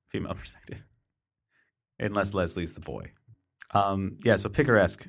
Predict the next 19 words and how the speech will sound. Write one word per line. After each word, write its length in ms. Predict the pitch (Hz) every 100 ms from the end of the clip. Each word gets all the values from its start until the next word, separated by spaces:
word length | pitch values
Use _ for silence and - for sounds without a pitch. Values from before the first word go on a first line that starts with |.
| -
such 280 | - - 98
a 40 | -
fantastic 480 | 80 - - -
album. 260 | - 117 110 _ _ _ -
And 220 | 101 95
definitely 360 | 120 117 120 107
the 80 | 95
height 260 | 107 95
of 80 | 85
that 180 | 85 80
style. 280 | - 90 87
'Cause 160 | 110
then 160 | 107 139
we 80 | 151
get 140 | 131
into 160 | 120 101
The 100 | 98
Crane 460 | - - 123 131
Wife. 400 | 85 67 78 -